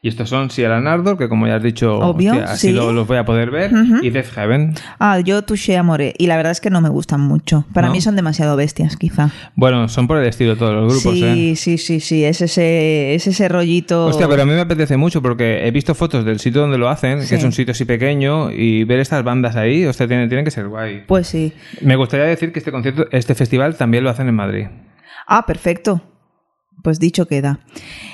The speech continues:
Speaker 2: Eh, más cosas que vienen en octubre. Volbeat, eh, con Barones y Da-, y Danko Jones. Buen cartel. Nueve de octubre en Madrid y doce de octubre en Barcelona.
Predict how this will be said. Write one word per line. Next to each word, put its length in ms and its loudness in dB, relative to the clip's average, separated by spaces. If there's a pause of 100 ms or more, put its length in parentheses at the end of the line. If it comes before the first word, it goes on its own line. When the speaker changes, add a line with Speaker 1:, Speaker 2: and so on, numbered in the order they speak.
(340)
Speaker 2:
Eh, 420 2
más 480 0
cosas 400 -2
que 100 0
vienen 260 2
en 100 2
octubre. 580 0 (580)
Volbeat, 600 4 (600)
eh, 320 2
con 280 2
Barones 640 2
y 120 6
Da-, 200 0
y 160 2
Danko 400 2
Jones. 560 0 (260)
Buen 220 2
cartel. 480 -2 (280)
Nueve 280 6
de 60 2
octubre 340 0
en 80 2
Madrid 480 0
y 120 2
doce 220 0
de 100 2
octubre 300 0
en 80 2
Barcelona. 600 0